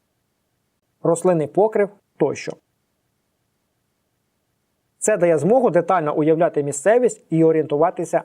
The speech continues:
на ній. Точно вимірювати і обчислювати відстані,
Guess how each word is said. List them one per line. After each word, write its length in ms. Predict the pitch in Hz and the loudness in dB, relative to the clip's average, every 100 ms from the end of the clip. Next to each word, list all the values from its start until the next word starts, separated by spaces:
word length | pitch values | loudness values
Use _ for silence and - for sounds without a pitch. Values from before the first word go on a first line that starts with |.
| - | -4
на 120 | 165 | -2
ній. 320 | 160 131 - _ _ _ _ _ _ _ _ _ _ _ _ _ _ _ _ _ | -2 -4 -10 _ _ _ _ _ _ _ _ _ _ _ _ _ _ _ _ _
Точно 340 | - 240 247 185 | -2 -2 0 0
вимірювати 560 | 165 170 175 156 156 | 2 2 2 2 0
і 200 | 160 165 | -4 0
обчислювати 640 | 160 156 180 170 139 135 127 | 0 0 -2 0 -2 -2 -2
відстані, 600 | 139 170 - 196 190 | -2 -2 -2 -2 -2